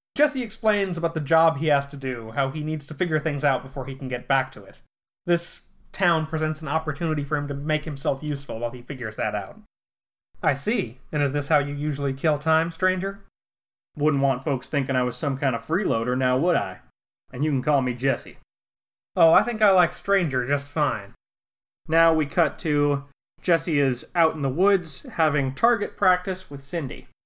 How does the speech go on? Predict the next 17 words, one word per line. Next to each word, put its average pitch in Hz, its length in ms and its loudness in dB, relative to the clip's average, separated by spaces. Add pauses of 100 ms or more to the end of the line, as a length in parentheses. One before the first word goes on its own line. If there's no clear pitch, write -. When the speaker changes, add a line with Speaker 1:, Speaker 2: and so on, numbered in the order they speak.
(480)
Speaker 1:
And 185 120 0
they 190 80 2
chat 233 320 4
about 165 320 2
Jim 160 240 -4
Bewley. 127 500 -6 (720)
"He 196 100 -6
was 190 120 2
a 202 100 -2
yes 226 260 4
man," 160 460 0
she - 160 -4
says, 160 320 0
"paid 180 240 0
off 175 200 2
by 160 120 2
Quincannon. 147 640 -2